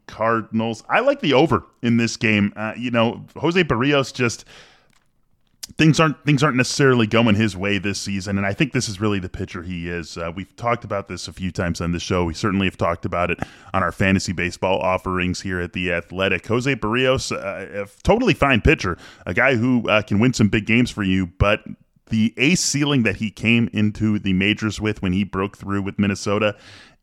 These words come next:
i-, it's not happening. If it was gonna happen, we would have seen, not only would it have happened by now, we would have at least seen signs of it happening years ago, and he just hasn't quite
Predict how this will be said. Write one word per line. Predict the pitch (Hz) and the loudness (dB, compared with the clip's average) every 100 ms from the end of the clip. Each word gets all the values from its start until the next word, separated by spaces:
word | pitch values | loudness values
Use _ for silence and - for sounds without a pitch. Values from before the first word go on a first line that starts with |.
| 95 | -12
i-, | |
it's | 113 156 147 143 | -2 0 0 2
not | 147 104 | 2 2
happening. | 90 82 82 76 - | -2 -4 -6 -8 -6
If | 107 | 0
it | |
was | 156 123 | 0 2
gonna | 131 110 | 2 2
happen, | 113 107 104 | 2 2 0
we | 113 | 0
would | 113 | 0
have | 101 | 0
seen, | - 95 87 87 - | 0 -2 -2 -4 -4
not | 113 127 | 0 2
only | 123 120 | 2 2
would | 101 98 | 2 0
it | |
have | 87 - | -2 -2
happened | 107 117 151 | 0 2 2
by | 143 | 0
now, | 151 165 | -2 -2
we | 117 151 | -2 -2
would | 143 | 0
have | 98 | 0
at | 101 110 | -2 -4
least | 165 - | -6 -4
seen | 90 78 | -6 -6
signs | - 123 113 123 | -4 0 2 0
of | 92 | -2
it | 87 | -8
happening | 98 92 90 85 | -6 -4 -4 -4
years | 87 101 90 | -2 -2 -2
ago, | 87 85 90 | -6 -4 -4
and | 87 | -2
he | 101 | -2
just | 104 104 | -2 -6
hasn't | - 120 120 113 - | 0 2 2 -2 -4
quite | - 107 107 | -2 2 2